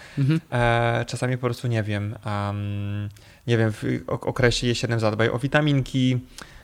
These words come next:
Speaker 2: gdzieś tam D, słoneczko i można rzeczywiście nawet zrobić taką, wiesz, listę, co jest ważne każdego dnia.
Speaker 1: Mhm.
Speaker 2: Oczywiście nie fiksujmy się, bo jak czasami się okaże, że po prostu zarwiesz noc, no to okej, jakby jedna noc jest spoko.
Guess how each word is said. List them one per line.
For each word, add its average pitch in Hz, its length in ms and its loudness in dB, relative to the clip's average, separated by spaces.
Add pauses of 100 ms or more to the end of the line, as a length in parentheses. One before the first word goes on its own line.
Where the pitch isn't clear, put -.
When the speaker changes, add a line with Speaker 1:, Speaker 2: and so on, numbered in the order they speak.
(140)
Speaker 2:
gdzieś 104 160 -4
tam 110 280 0
D, 110 320 4 (140)
słoneczko 123 880 2 (220)
i 127 280 0
można 139 320 4
rzeczywiście 131 520 0
nawet 127 300 2
zrobić 127 400 2
taką, 123 340 0
wiesz, 120 180 -2
listę, 160 300 0
co 160 320 8
jest 143 280 6
ważne 139 320 6
każdego 117 360 4
dnia. 185 240 4 (500)
Speaker 1:
Mhm. 165 180 4
Speaker 2:
Oczywiście 165 400 6
nie 156 80 4
fiksujmy 147 360 4
się, 123 100 0
bo 120 80 4
jak - 140 -4
czasami 135 340 0
się 131 180 2
okaże, 123 380 0
że 123 180 0
po - 40 -6
prostu 123 260 -2 (160)
zarwiesz 127 460 0
noc, 127 200 -2
no 131 120 -4
to - 180 -6
okej, 156 300 4
jakby 107 180 0
jedna 110 200 0
noc - 120 -8
jest 113 120 -4
spoko. 123 460 2